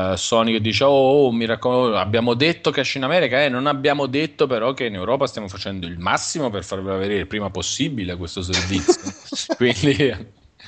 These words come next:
Speaker 2: Il mas-, il, ah, tra l'altro il massimo per il prima possibile è perfetto, perché, oh, noi stiamo facendo il massimo, però non è possibile.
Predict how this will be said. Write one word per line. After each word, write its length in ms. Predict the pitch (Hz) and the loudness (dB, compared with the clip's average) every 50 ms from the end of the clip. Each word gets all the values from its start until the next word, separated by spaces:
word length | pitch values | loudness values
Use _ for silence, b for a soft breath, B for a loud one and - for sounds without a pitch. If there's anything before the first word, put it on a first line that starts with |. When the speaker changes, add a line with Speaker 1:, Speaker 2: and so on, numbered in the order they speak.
| B B B B 190 220 247 220 196 180 B B | B B B B -14 -12 -12 -12 -14 -16 B B
Speaker 2:
Il 160 | 139 127 117 123 | -16 -16 -8 -4
mas-, 240 | 147 147 - - - | -4 -4 -4 -6 -10
il, 120 | 156 147 139 | -10 -8 -2
ah, 160 | - 180 208 | 0 2 0
tra 180 | 180 - - 196 | 2 2 2 0
l'altro 140 | 214 208 180 | 2 0 -4
il 100 | 156 151 180 | -6 -4 -4
massimo 400 | 208 254 - - 254 247 226 208 | -2 -2 -4 -6 -8 -6 -8 -6
per 140 | - 196 185 | -4 -2 -4
il 240 | 180 180 180 170 - | -4 -4 -8 -14 -10
prima 300 | - - 240 233 226 220 | -8 -6 -4 -4 -4 -6
possibile 800 | - 185 - - - - 214 214 214 233 233 233 226 233 233 - B B B B B B | -6 -8 -8 -8 -8 -8 -8 -8 -8 -6 -4 -2 -2 -2 -4 -6 B B B B B B
è 120 | 151 143 | -2 -2
perfetto, 540 | - - 156 - - - 180 - - - 135 | 0 -2 -2 -2 0 2 0 0 0 -6 -12
perché, 380 | - - 147 143 - 143 139 139 | -10 -10 -10 -4 0 2 2 2
oh, 160 | 160 147 - | 2 0 -2
noi 100 | - 165 | -4 -6
stiamo 160 | - - 175 - | -4 -4 -4 -4
facendo 240 | - 156 147 143 | -4 -4 -4 -4
il 60 | 139 135 | -2 0
massimo, 400 | 139 135 123 - - - 139 - - - - _ | 0 -2 -2 -2 -6 -8 -8 -8 -10 -12 -14 _
però 220 | _ - 143 147 147 | _ 0 2 4 4
non 120 | 151 143 | 4 4
è 60 | 135 - | 2 0
possibile. 640 | - 143 131 - - - 135 123 117 117 113 113 - | -4 -6 -6 -6 -6 -6 -8 -10 -10 -12 -16 -18 -20